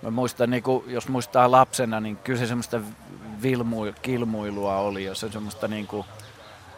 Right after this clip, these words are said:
aika ajoin, että yksi osa oli helkkari, niinku, mä tylsistyin, jos ei, niinku, ja mä oon ollut niin tylsissä ympäristöissä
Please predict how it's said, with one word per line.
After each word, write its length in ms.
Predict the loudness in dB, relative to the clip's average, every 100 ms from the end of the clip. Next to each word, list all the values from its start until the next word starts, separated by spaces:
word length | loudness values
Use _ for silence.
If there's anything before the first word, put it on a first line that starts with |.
| -18 -2
aika 440 | 6 8 6 4 2
ajoin, 420 | 0 -2 -6 -8
että 180 | -10 -10
yksi 200 | -6 -6
osa 160 | -4 -2
oli 280 | -4 -8 -8 0
helkkari, 480 | 2 2 0 -6 -6
niinku, 220 | -8 -4
mä 100 | -4
tylsistyin, 1160 | -4 0 2 2 0 -4 -8 -10 -12 -12 -14 -14 -16
jos 180 | -14 -12
ei, 120 | -10
niinku, 400 | -10 -10 -10 -10 -14 -20 -20 -6
ja 120 | -2 2
mä 120 | 4
oon 140 | 4
ollut 240 | 0 -2 -2
niin 240 | -4 -4 -6
tylsissä 680 | 0 0 0 -2 -4 -2 0
ympäristöissä 1400 | 0 0 -2 -4 -6 -6 -12 -12 -12 -10 -8 -8 -8 -10